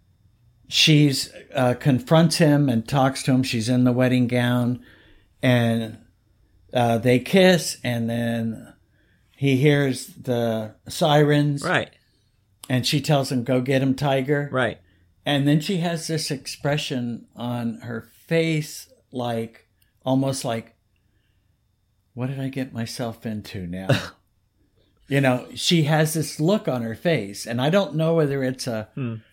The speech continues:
Speaker 1: worried look or if it's just like,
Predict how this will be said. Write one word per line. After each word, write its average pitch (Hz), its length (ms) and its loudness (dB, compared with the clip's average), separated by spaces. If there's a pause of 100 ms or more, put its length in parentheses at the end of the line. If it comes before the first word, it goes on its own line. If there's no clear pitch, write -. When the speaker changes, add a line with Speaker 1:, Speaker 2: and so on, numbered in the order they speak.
(160)
Speaker 1:
worried 185 560 4
look 226 640 2
or 120 420 -2
if 131 240 -2
it's 127 300 -4
just 135 320 -4
like, 117 340 -4